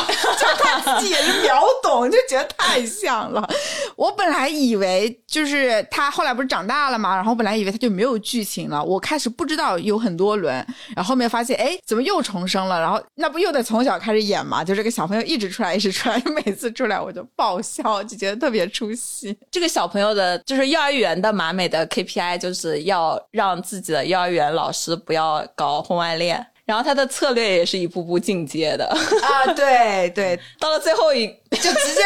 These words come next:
Speaker 1: 就去跟老师说了，“你不可以婚外情哦，婚外情不行哦。”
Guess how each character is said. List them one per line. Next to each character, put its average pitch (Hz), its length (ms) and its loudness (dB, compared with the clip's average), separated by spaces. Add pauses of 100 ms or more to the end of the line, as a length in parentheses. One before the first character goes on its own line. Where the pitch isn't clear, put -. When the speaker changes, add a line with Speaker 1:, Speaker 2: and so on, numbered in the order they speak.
Speaker 1:
就 392 80 2
去 415 160 2
跟 339 100 2
老 269 180 2
师 262 140 -2
说 285 220 0
了 247 160 0
，“你 320 80 -10
不 381 60 -14
可 539 120 -4 (160)
以 453 40 -4
婚 466 100 2
外 453 60 2 (120)
情 330 220 -6
哦， 392 40 -4 (120)
婚 - 80 -2
外 539 120 -4 (200)
情 - 240 0
不 - 100 -8
行 392 260 -2
哦。” 381 60 2